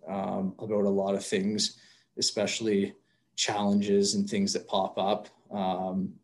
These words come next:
I would really recommend those ones. Um, another one that really helped change the way I think, uh, is called Thinking Fast and Slow. I'm,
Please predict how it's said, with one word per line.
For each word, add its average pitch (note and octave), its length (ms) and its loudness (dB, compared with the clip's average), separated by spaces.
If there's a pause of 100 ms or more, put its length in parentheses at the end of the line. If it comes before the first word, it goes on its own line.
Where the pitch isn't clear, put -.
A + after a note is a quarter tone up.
(340)
I G#2 80 -6
would G2 160 -4
really G2+ 260 4
recommend G2 540 -2
those A2+ 280 2
ones. C#3 440 0 (500)
Um, G2+ 400 0
another B2+ 540 4
one C3 280 4
that A#2 160 0
really A#2 440 2
helped A#2 280 0
change A2 320 0
the A#2 80 2
way G#2+ 160 6
I G#2+ 40 4
think, A2 600 -4
uh, G2 340 2
is G#2 180 0
called G2+ 400 -2
Thinking A2 340 -4
Fast G#2+ 440 0
and G2 100 -2
Slow. G2+ 540 2 (540)
I'm, F#2+ 120 -16